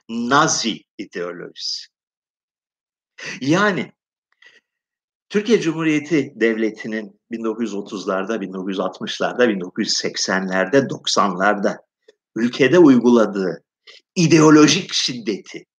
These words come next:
namussuzluğu, puştluğu eleştirmeden, onu idealize ederek, öbürlerinin bugün,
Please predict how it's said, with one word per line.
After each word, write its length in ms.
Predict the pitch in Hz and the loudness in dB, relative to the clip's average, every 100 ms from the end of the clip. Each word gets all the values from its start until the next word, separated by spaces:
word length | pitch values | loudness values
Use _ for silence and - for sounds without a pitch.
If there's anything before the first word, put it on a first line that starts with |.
| _ _ _ _ _ - 139 | _ _ _ _ _ -18 -10
namussuzluğu, 1300 | 139 113 143 147 143 - 120 107 95 107 101 87 _ _ _ _ _ _ _ _ _ _ _ _ _ _ _ _ _ _ _ | -8 -6 -4 -4 -4 -6 -6 -6 -4 -2 -2 -4 _ _ _ _ _ _ _ _ _ _ _ _ _ _ _ _ _ _ _
puştluğu 840 | - 202 - - 143 127 92 - _ _ _ _ - | 2 4 2 2 6 6 6 0 _ _ _ _ -4
eleştirmeden, 840 | 110 127 - - 160 117 92 82 82 _ _ _ _ | -2 -2 -4 -2 -2 -2 -6 -10 -14 _ _ _ _
onu 360 | 135 170 147 - | -4 -2 -2 -4
idealize 640 | 107 123 120 127 123 156 | -4 -2 -2 -4 -2 2
ederek, 400 | 123 98 82 - _ _ _ _ _ - - | 2 0 -6 -12 _ _ _ _ _ -20 -4
öbürlerinin 840 | - 147 185 190 196 226 233 190 143 | 2 4 6 6 6 6 2 0 -2
bugün, 460 | 190 190 139 98 | -2 0 -2 -4